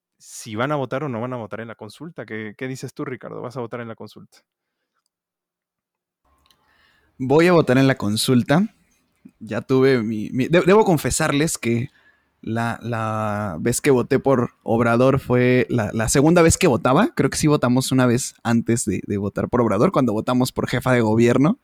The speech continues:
Speaker 2: Bueno, en mi caso esa fue la primera elección. La de Obrador fue la segunda. Y sin duda la consulta popular va a ser la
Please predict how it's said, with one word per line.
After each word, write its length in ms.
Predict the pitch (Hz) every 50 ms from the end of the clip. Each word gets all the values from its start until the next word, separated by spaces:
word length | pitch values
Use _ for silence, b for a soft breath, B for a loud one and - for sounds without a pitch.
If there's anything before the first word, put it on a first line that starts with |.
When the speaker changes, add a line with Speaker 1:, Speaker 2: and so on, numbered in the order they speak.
| B B B B B B B _
Speaker 2:
Bueno, 160 | 123 135 139
en 40 | 139
mi 120 | 139 135
caso 240 | - 147 147 - 151
esa 160 | 143 - 143
fue 120 | 127 135 123
la 120 | 120 113
primera 320 | - 120 120 120 117 120 123
elección. 560 | 113 92 - - - 113 110 120 156 190 - b b b b b b b -
La 160 | 117 110 117
de 40 | 120
Obrador 360 | 117 113 120 120 123 123 -
fue 120 | - 131
la 100 | 120 120
segunda. 520 | 117 - 107 113 120 123 123 127 147 196 - _ _ _ b b b b b b b b b _ _ _ _
Y 320 | - 135 135 131 135 139
sin 180 | 131 - 139 139
duda 180 | 160 165 175
la 120 | 165 160 -
consulta 400 | - 127 127 - 156 143 131 165
popular 420 | 143 143 90 123 127 127 139 143
va 60 | 131
a 40 | 123
ser 220 | - - 131 127 127
la 300 | 131 123 117 113 135